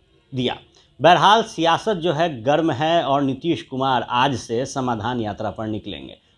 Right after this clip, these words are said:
हमारे साथ इन तमाम मुद्दों पर बात करने के लिए आम जनता पार्टी राष्ट्रीय के राष्ट्रीय अध्यक्ष विद्यापति चंद्रवंशी मौजूद है। कैसे देखते हैं कल के बयान जो तेजस्वी ने सुधाकर सिंह को लेकर दिया कि आप बीजेपी के एजेंट हैं?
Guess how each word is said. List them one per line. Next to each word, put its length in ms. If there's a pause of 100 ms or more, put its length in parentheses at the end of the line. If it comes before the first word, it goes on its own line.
हमारे 180
साथ 280
इन 100
तमाम 360
मुद्दों 280
पर 180
बात 420
करने 240
के 120
लिए 140
आम 300
जनता 200
पार्टी 420
राष्ट्रीय 500
के 140
राष्ट्रीय 400
अध्यक्ष 420 (340)
विद्यापति 420
चंद्रवंशी 580
मौजूद 480
है। 240 (240)
कैसे 280
देखते 360
हैं 200
कल 180
के 240
बयान 440
जो 100
तेजस्वी 500
ने 160
सुधाकर 420
सिंह 220
को 100
लेकर 360
दिया 220
कि 200
आप 460
बीजेपी 440
के 220
एजेंट 320
हैं? 100